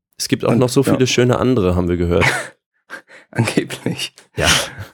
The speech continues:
Speaker 2: Ja,
Speaker 1: Hm.
Speaker 2: in meinem, in meinem <laughs> iTunes hab ich auch unter Podcasts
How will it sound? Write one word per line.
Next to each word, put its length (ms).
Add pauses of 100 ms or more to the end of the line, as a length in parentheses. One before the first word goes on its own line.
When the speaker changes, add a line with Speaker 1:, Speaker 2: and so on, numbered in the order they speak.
(1200)
Speaker 2:
Ja, 200
Speaker 1:
Hm. 100
Speaker 2:
in 80
meinem, 260
in 140
meinem 300
<laughs> 80
iTunes 580
hab 80
ich 180
auch 220 (400)
unter 240
Podcasts 1000